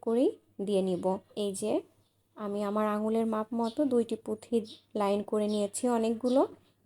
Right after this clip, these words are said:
এরপর সর্বপ্রথম যে লাইনটি আমি করেছিলাম ঠিক সেই লাইনে সুতাটা এইভাবে আমি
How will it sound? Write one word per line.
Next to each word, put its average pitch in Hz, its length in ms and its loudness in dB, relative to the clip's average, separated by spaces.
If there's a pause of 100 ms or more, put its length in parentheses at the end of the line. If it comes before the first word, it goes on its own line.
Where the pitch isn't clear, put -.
এরপর 277 500 4 (240)
সর্বপ্রথম 339 760 4 (120)
যে 269 100 10
লাইনটি 214 460 2
আমি 208 200 0
করেছিলাম 214 500 2 (180)
ঠিক 339 160 0 (640)
সেই 320 240 6 (100)
লাইনে 214 420 2
সুতাটা 269 520 2 (240)
এইভাবে 294 400 4 (120)
আমি 240 160 4